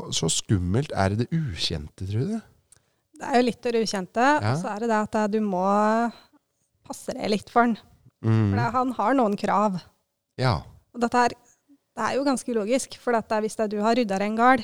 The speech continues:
Speaker 1: Mm.
Speaker 2: og så kommer det familie etter familie og flytter inn
Speaker 1: Mm.
Speaker 2: her, det er klart at det, du har lyst til å passe litt på dem, og passe på at de oppfører seg som folk.
Speaker 1: Ja. Så klarer ikke helt å slippe den, liksom.
Speaker 2: Nei.
Speaker 1: Nei. Nei, jeg, jeg ser jo den,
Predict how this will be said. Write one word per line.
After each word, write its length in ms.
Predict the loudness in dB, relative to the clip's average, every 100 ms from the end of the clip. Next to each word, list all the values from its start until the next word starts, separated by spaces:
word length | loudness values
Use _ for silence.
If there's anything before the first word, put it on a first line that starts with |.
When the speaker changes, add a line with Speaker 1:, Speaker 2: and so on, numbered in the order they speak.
| -2
Speaker 1:
Mm. 300 | 2 4 4
Speaker 2:
og 60 | 0
så 80 | -4
kommer 360 | -4 -4 -4
det 300 | -4 -6 -8 -20 _ _ _ _
familie 400 | -6 -4 -2 -2
etter 120 | -4 -4
familie 360 | -2 0 -2
og 40 | -2
flytter 280 | -4 -6 -4
inn 60 |
Speaker 1:
Mm. 60 | -2
Speaker 2:
her, 120 | -4 -8 _ _ _ _ -10
det 60 |
er 80 | -2
klart 220 | 0 0
at 80 | 0
det, 140 | -2 0
du 100 | 2
har 120 | 2
lyst 200 | 2 -4
til 100 | 0
å 160 | 2 2
passe 240 | 0 -4 -6
litt 160 | -4
på 140 | -2 0
dem, 240 | 2 0
og 720 | 0 0 2 2 0 0 0 -4 -10 _ _ _ _
passe 180 | -10 -8
på 80 | -8
at 80 | -2
de 60 | -2
oppfører 360 | -2 -6 -8 -4
seg 160 | -4
som 100 | -4
folk. 400 | -6 -8 -12 -20 -20 _
Speaker 1:
Ja. 180 | 0 0 -2 -12 -14 -16 -8
Så 100 | -2
klarer 160 | 2 2
ikke 120 | 2
helt 120 | 0
å 40 | -2
slippe 400 | -2 -4 -4 -6
den, 120 | -4
liksom. 280 | -2 -2 -2 -4
Speaker 2:
Nei. 200 | -8 -10 -12 _ _ -4
Speaker 1:
Nei. 220 | -2 -2 -6 _ _ _ _ _ _ _ _ _
Nei, 80 | 2 4
jeg, 140 | 4
jeg 100 | 2
ser 220 | 2 4 4
jo 120 | 6
den, 240 | 4 4